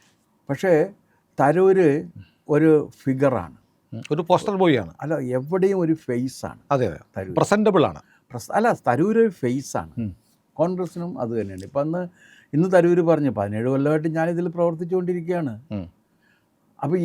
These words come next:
Speaker 1: ഈ കൊടുത്തു വാങ്ങി എന്നൊരു തിയറി ഉണ്ടല്ലോ,
Speaker 2: ഉം.
Speaker 1: അത് രാഷ്ട്രീയത്തിൽ ഇല്ല.
Speaker 2: ഉം.
Speaker 1: കാരണം ഒരു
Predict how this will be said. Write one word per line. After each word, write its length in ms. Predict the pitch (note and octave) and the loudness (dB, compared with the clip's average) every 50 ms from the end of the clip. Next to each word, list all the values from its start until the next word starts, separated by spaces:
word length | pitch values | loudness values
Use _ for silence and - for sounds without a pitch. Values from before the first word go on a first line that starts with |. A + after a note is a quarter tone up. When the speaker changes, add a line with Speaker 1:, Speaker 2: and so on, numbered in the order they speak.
| F3 F#3 | -2 -2
Speaker 1:
ഈ 20 | F#3 F#3 F3 E3 D#3+ _ _ - - | -2 -2 -4 -6 -8 _ _ -2 2
കൊടുത്തു 480 | D#3 D#3+ E3+ G3+ D#3+ - - A3 G#3+ G#3+ G#3+ G#3+ - - _ _ _ _ - | 2 4 2 2 -2 -4 -4 -2 -2 0 -2 -4 -8 -16 _ _ _ _ -2
വാങ്ങി 500 | D#3+ D3+ D#3 D#3 D#3+ E3+ F3 F3 F3 F3+ F3 - E3+ | 2 4 4 4 4 2 0 -2 -2 -2 -2 0 0
എന്നൊരു 260 | D#3 D#3+ E3 D#3 D3 C3 - | 2 2 2 0 -2 -2 0
തിയറി 280 | C#3 C3 C3 A#2+ A#2+ A2+ | 2 2 2 2 0 -2
ഉണ്ടല്ലോ, 300 | G#2+ G2+ G2+ F#2+ F#2+ G2+ F#2+ - G#2+ | -2 -4 -6 -8 -10 -12 -12 -10 -10
Speaker 2:
ഉം. 80 | F#2 F2+ - E3+ | -10 -8 -8 -6
Speaker 1:
അത് 120 | F3+ A3+ A3+ G3+ F#3 | -4 -2 -2 -2 -2
രാഷ്ട്രീയത്തിൽ 540 | D#3+ D#3+ E3+ - - G#3 G3+ G3 E3+ G3 F#3+ F#3 D#3+ | -2 -4 -4 -8 -8 -6 -6 -6 -6 -6 -4 -2 -2
ഇല്ല. 160 | D3 D3 C#3 C#3 A2 E2+ - _ _ _ _ _ _ - | -2 -2 -2 -4 -4 -4 -8 _ _ _ _ _ _ -12
Speaker 2:
ഉം. 160 | G#2 F#2+ F2 E2 - _ _ _ _ _ _ _ _ _ - | -10 -10 -10 -12 -16 _ _ _ _ _ _ _ _ _ -2
Speaker 1:
കാരണം 200 | D3 D#3 F3 G3+ G#3 | 0 0 2 0 0
ഒരു 80 | G3 | 0